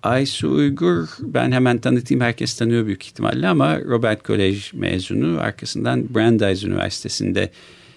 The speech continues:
lisansını aldıktan sonra Harvard Üniversitesi'nde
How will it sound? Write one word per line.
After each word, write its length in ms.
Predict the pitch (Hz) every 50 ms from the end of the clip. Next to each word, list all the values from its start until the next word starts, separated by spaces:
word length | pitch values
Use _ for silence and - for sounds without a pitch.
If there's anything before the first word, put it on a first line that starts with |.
| - - -
lisansını 500 | 101 104 - 120 110 107 - - 113 104
aldıktan 440 | 101 104 104 110 - - 117 110 107
sonra 380 | - - - 127 165 175 139
Harvard 340 | 135 127 127 123 113 110 104
Üniversitesi'nde 880 | 107 95 95 92 95 95 - - - - - 95 95 - 113 - -